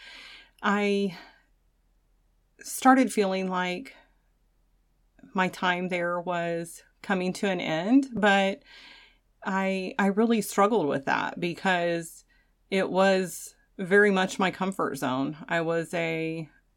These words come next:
I was a good hospice nurse. Um, I, I really loved a lot of my coworkers, and I, as much as I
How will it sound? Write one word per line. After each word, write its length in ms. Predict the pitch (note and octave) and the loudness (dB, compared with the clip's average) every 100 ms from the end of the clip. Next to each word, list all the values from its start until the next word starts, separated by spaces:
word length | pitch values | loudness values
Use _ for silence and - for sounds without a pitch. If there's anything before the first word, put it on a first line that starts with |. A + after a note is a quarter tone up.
| - | -14
I 100 | E3 | -10
was 140 | D#3+ | -8
a 60 | D#3 | -4
good 180 | E3+ D#3+ | -4 -2
hospice 500 | D3+ E3 - G3+ G#3+ | -4 -4 -4 -6 -4
nurse. 520 | G#3 G3+ G3 - - | -2 -2 -4 -6 -10
Um, 480 | F3 E3 D#3+ D#3+ E3 - - - - _ - | -8 -6 -6 -8 -12 -18 -20 -20 -20 _ -6
I, 520 | E3 D#3+ E3 E3 E3 - - | -4 -2 -4 -6 -8 -14 -16
I 140 | D#3 | -14
really 500 | E3 F#3 G3 F#3 F3+ D#3+ _ _ _ _ _ _ _ | -8 -6 -4 -6 -8 -12 _ _ _ _ _ _ _
loved 420 | D3+ G#3 A3 E3+ | 0 2 2 -2
a 60 | F#3 | -2
lot 180 | E3 F#3 | 2 0
of 80 | F3+ | 0
my 160 | F3 | -2
coworkers, 800 | E3+ B3 C4+ - - G3+ A3+ - | 0 0 2 0 -2 -6 -6 -8
and 600 | - F3+ E3+ E3 D#3+ D#3+ - - - - _ - | -6 -2 0 -2 -4 -8 -12 -20 -20 -20 _ -8
I, 460 | E3 E3 E3+ D#3+ - - - - - - - _ _ _ _ _ _ _ _ _ _ _ _ _ - | -4 -4 -6 -8 -10 4 4 4 -10 -18 -20 _ _ _ _ _ _ _ _ _ _ _ _ _ -10
as 200 | F#3 F3 | -6 -2
much 240 | G3 G3+ | -2 0
as 160 | G#3 F#3+ | 0 2
I 600 | F#3 F3+ F3+ F3 E3+ | 2 2 0 -2 -6